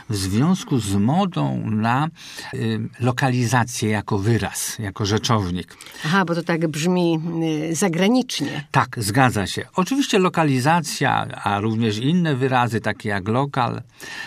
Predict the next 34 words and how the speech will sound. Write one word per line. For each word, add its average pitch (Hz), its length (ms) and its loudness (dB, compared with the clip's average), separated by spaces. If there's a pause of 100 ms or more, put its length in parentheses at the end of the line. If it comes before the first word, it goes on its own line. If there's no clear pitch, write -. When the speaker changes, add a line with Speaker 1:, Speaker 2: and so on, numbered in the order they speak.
(200)
Speaker 1:
czy 107 100 2
lokalność 120 640 2
i 113 80 -2
tak 120 180 -4
dalej, 110 260 0
to 185 100 -4
są 175 200 0
wyrazy 156 380 0
znane 143 400 2
od 131 200 0
dawna 127 440 2
w 90 40 -2
języku 104 440 -2
polskim, 95 520 -6
ale 117 200 0
ta 123 180 0 (160)
lokalizacja 123 880 -2
jest 131 160 -2
od 117 140 -4
kilkunastu 127 680 -2
lat 127 240 -2
szczególnie 123 580 0
modna 104 460 0 (460)
i 156 60 0
zaczęła 170 460 0
wypierać 135 680 -2 (220)
polski 180 440 -2
wyraz 147 340 0
miejsce. 110 640 0 (300)
Zamiast 143 500 2
miejsce 123 560 2
mówimy 190 420 4
coraz 156 340 -2
częściej 143 500 0